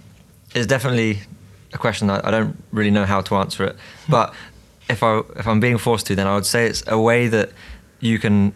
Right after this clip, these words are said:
Speaker 1: express yourself, whether that be an emotion or telling a story. And I don't think it has to just be, um, a painting or a sketch. It can be music, it can be singing,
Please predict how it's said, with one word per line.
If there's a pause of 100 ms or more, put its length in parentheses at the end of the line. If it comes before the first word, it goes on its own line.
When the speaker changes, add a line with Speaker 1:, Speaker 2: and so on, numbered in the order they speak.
Speaker 1:
express
yourself, (100)
whether
that
be (360)
an
emotion
or
telling
a
story. (280)
And
I
don't
think
it
has
to
just
be, (280)
um,
a
painting
or (320)
a
sketch.
It
can
be (260)
music, (120)
it
can
be
singing,